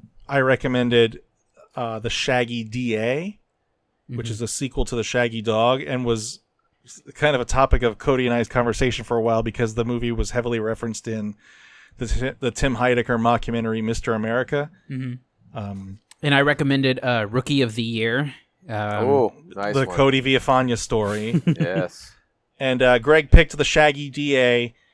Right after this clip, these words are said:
Speaker 1: and surprisingly had a very, um, uh, strong connection to The Shaggy Dog.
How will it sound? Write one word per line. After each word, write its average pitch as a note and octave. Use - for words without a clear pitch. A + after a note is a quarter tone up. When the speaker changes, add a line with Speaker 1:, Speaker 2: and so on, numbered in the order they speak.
Speaker 1:
and D#3
surprisingly G3
had F#3
a D#3
very, F3
um, B2+
uh, B2
strong D#3+
connection D3+
to D#3
The C#3
Shaggy C#3
Dog. G2+